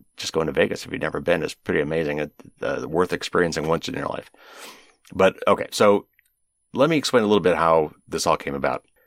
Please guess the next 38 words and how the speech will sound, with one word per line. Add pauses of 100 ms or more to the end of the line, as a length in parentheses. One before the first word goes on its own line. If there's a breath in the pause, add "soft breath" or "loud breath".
(280)
How
in
the
world
did
I, (160)
Kerry
<laughs>
Parker,
manage
to
get
an
interview
with
Jeff
Moss? (1080 loud breath)
So
I,
I'm
not
gonna
go
back
to,
like,
the
day
I
was
born
or
anything,
but
I
mean, (260)
for
me,